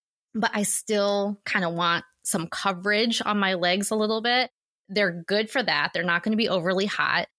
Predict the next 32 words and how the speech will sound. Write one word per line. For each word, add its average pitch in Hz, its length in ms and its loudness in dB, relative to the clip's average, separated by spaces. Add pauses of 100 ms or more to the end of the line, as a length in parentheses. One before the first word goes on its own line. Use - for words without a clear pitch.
(200)
but 180 280 0
then 190 180 -2
they're 185 120 0
still 175 340 0
gonna 190 180 0
be, 165 460 0
like, 151 180 -4
super 180 340 -2
soft 165 360 -2
and 185 80 -8
cozy 170 480 0
for 135 340 -6
the 147 100 -12
winter 247 360 0
time. 233 500 0 (300)
It's 254 180 -2
the 285 80 -2
kind 302 400 0
of 370 140 0
material 202 800 0
that - 160 -4
is 185 180 0 (180)
really 240 320 0
soft 185 640 -2
on 185 200 0
the 175 180 -2
outside 233 680 0 (280)
and 254 480 2
on 208 160 4
the 190 140 0
inside. 175 420 -2 (480)
I 320 680 2